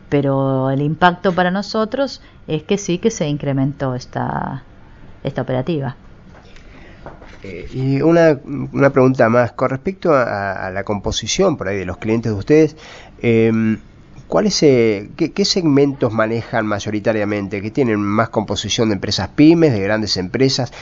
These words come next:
Speaker 2: Digo un poco por, por el ámbito regional o jurisdiccional que maneja Banco Ciudad.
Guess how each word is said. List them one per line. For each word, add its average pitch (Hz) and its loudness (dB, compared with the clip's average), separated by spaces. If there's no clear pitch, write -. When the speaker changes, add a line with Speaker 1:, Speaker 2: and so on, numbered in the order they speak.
Speaker 2:
Digo 147 8
un 143 6
poco 147 2
por, 107 0
por 104 -4
el 107 -2
ámbito 117 0
regional 120 2
o 110 -4
jurisdiccional 107 0
que 113 -4
maneja 98 -2
Banco 95 0
Ciudad. 78 -6